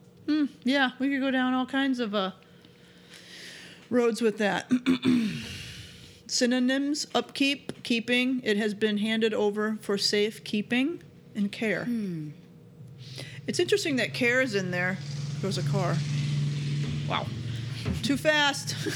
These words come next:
Speaker 1: <laughs> Driving too fast down the street. Um, it's interesting that care is in there because in the third step it says the care of.
Speaker 2: Right.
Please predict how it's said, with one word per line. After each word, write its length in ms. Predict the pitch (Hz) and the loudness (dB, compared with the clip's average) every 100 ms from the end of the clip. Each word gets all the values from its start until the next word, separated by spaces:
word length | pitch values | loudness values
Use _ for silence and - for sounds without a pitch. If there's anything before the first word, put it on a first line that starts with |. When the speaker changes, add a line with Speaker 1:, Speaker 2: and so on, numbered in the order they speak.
| - - | -6 -4
Speaker 1:
<laughs> 420 | 285 - - - 233 | -4 -4 -10 -6 -2
Driving 320 | 226 233 247 | 0 2 2
too 120 | 233 | 0
fast 320 | 208 208 226 | 0 0 0
down 140 | 220 214 | -2 -2
the 60 | |
street. 300 | 208 240 214 - - - - 392 | -2 0 -2 -4 -16 -16 -6 0
Um, 340 | 233 233 226 - - - - - - | 4 4 2 -2 -12 -18 -18 -20 -2
it's 140 | 247 220 | 0 2
interesting 320 | 320 403 349 | 2 2 4
that 160 | 247 - | 2 2
care 280 | 302 359 | 0 2
is 140 | 349 202 | 2 2
in 140 | 202 | 2
there 180 | 196 196 | 4 4
because 480 | 202 208 226 208 - - - - - | 2 2 2 2 -2 -14 -20 -8 0
in 80 | |
the 100 | 226 | 0
third 320 | 226 294 370 285 | 2 2 2 0
step 340 | - 160 - | 2 2 2
it 140 | 180 | -2
says 360 | - 208 180 180 | 2 2 2 0
the 120 | - | -2
care 340 | 190 247 226 214 | 0 0 0 0
of. 400 | - - 165 - - - - - - - | -2 -2 -4 -8 -20 -20 -20 -20 -20 -8
Speaker 2:
Right. 240 | 170 147 | -6 -6